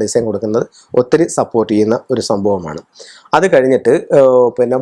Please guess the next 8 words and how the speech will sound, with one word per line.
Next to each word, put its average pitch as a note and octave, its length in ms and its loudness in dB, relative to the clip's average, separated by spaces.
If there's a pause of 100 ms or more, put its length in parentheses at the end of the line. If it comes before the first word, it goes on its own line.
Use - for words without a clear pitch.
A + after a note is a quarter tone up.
വടക്ക് F3 400 0
ഭാഗത്താണെങ്കിൽ B2 640 0 (180)
വേവ്സിൻ്റെ E3 540 2 (100)
ഇങ്ങനെ C3+ 260 2 (480)
ഉള്ള C3 180 6
ഒരു C3 160 2
വേവ്സ് B2+ 400 2
പോലുള്ള A#2 380 2